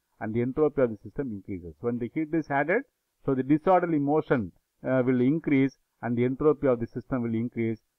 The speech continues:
Similarly, when the heat is removed, entropy of the system will decrease. So entropy depends on the heat transfer. When the heat is, when more heat is given, there will be more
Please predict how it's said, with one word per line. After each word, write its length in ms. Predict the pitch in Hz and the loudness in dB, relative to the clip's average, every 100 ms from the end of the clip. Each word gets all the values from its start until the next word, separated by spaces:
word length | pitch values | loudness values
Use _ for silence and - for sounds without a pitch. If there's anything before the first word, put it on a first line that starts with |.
| - | -6
Similarly, 420 | 170 170 160 156 | 0 4 6 4
when 120 | 147 | 2
the 120 | 127 127 | 0 -2
heat 140 | 185 175 | -2 0
is 120 | 165 | 0
removed, 460 | 135 143 139 135 139 - | 0 0 2 0 -2 -6
entropy 380 | 135 147 143 127 | -2 0 0 0
of 100 | 113 | -2
the 60 | |
system 380 | - 120 - 120 | -8 -12 -12 -8
will 160 | 139 302 _ _ - | -6 -8 _ _ -4
decrease. 360 | 123 - 92 - - | -4 -2 -8 -6 0
So 80 | |
entropy 640 | 135 139 143 160 160 170 165 | 2 2 2 2 4 4 2
depends 480 | 135 - 147 147 143 | 0 0 0 0 0
on 160 | 135 | -2
the 120 | 180 - | -4 -6
heat 160 | 156 147 - | -6 -4 -2
transfer. 400 | 120 101 120 107 _ _ _ _ _ _ 107 | -4 -4 -4 -6 _ _ _ _ _ _ -4
When 140 | 110 | -2
the 100 | 113 | 0
heat 220 | 156 165 165 | 0 2 2
is, 120 | 147 - | 0 -2
when 180 | 123 127 | -2 0
more 260 | 135 180 196 | 2 4 4
heat 260 | 180 170 170 | 2 0 0
is 120 | 139 | 0
given, 340 | 143 165 247 - _ _ - | 2 2 2 -4 _ _ -4
there 120 | 123 | -2
will 80 | 127 | 2
be 160 | 147 | 2
more 340 | 139 135 160 | 2 2 2